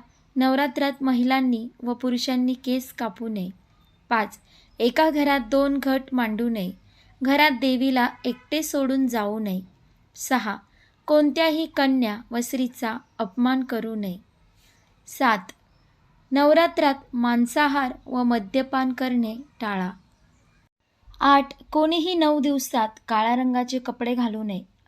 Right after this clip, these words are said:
नऊ, जनी-, जमिनीवर झोपणे. नवरात्रीचे उपवास करणाऱ्या भाविकांनी नऊ दिवस बिछाण्यावर झोपणे टाळावे. तुम्हाला श्रद्धा भक्तिभावाने व्रत करायचे असेल तर नवरात्रीच्या काळात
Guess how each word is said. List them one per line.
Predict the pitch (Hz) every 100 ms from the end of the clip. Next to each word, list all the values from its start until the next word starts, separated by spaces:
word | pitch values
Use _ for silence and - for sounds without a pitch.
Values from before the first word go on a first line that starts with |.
| -
नऊ, | 233 226 202 - _ - - -
जनी-, | 247 285 302 302 285 233
जमिनीवर | 285 285 302 311 320 330
झोपणे. | 302 277 233 208 233 226
नवरात्रीचे | 226 233 247 254 262 294
उपवास | 285 254 277 269
करणाऱ्या | - 247 247 254 240 202 _ - - -
भाविकांनी | 262 262 269 269 269 269
नऊ | 254 247
दिवस | 254 254 240 220 -
बिछाण्यावर | 240 247 277 269 262 262
झोपणे | 254 247 254 247 240
टाळावे. | 240 202 190 185 185 _ - - -
तुम्हाला | 262 262 277 285
श्रद्धा | 285 240 208 262
भक्तिभावाने | 247 247 - 254 233 233 233 233
व्रत | 226 226 -
करायचे | 240 226 226 254
असेल | - 247 - 208 240 _ - _ -
तर | 311
नवरात्रीच्या | 285 262 277 - 311 247 294
काळात | 294 269 220